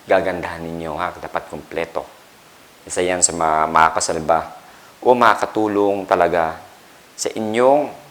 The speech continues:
pag-a-apply. No? Yan ang magiging utak. Okay?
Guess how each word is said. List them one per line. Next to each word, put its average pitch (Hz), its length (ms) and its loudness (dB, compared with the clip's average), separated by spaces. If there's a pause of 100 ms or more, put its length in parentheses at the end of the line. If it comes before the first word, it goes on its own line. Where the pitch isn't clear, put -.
pag-a-apply. 90 720 0 (880)
No? 92 240 -4 (400)
Yan 110 160 2
ang 110 80 0
magiging 104 480 -2 (720)
utak. 143 320 0 (960)
Okay? 107 480 -2